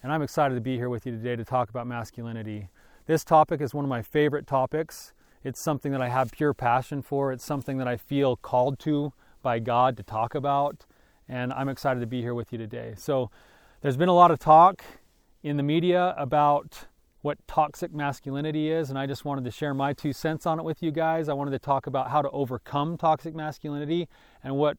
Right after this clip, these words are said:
one of the main core things is that prevents us from being authentic in our masculinity. So the media projects this idea of toxic masculinity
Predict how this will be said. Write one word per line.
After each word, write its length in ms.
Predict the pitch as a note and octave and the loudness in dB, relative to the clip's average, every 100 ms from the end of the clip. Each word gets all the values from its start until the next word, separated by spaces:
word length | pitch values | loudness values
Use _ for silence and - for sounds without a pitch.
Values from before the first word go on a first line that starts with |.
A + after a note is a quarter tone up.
| - | -6
one 400 | C3 C#3 E3+ F3 | -8 -2 0 0
of 80 | |
the 60 | C#3+ | 0
main 420 | C#3 D3+ E3 F3 | -2 -2 -2 -4
core 280 | - D#3 D3+ | -2 0 0
things 380 | - D3+ D3+ B2+ | -2 -6 -6 -4
is 480 | C3+ D#3 F#3+ F3+ - _ _ _ _ | -2 -2 -4 -8 -20 _ _ _ _
that 120 | - D3 | -12 -6
prevents 580 | D3+ C3+ D#3 E3+ - | -4 -2 -2 -2 -4
us 400 | C#3 B2 B2 - _ _ _ | -4 -2 -4 -10 _ _ _
from 180 | D3 C3+ | -6 -2
being 160 | C#3 C#3 | -2 -2
authentic 600 | B2+ B2+ D#3+ D3 C3+ B2+ | -6 -4 -4 -4 -6 -8
in 120 | B2 | -8
our 80 | A#2+ | -6
masculinity. 840 | A#2+ A#2 - A#2+ A#2 A2 G#2+ G#2 _ _ _ _ _ _ _ | -6 -8 -10 -12 -10 -10 -12 -18 _ _ _ _ _ _ _
So 200 | - C#3+ | 2 4
the 100 | C3+ | 4
media 360 | D#3+ A3+ G#3 | 4 6 4
projects 480 | - D#3 C3 F3 - | 4 0 4 2 2
this 180 | D#3 C#3 | -2 0
idea 300 | C#3 C3+ D3+ | 0 2 0
of 80 | B2+ | 2
toxic 400 | D3 C#3+ - D3+ | 2 2 0 -4
masculinity 920 | C3+ B2 C#3 C3+ C#3 B2+ A2+ A#2 | -4 -4 -6 -4 -2 -2 -2 -4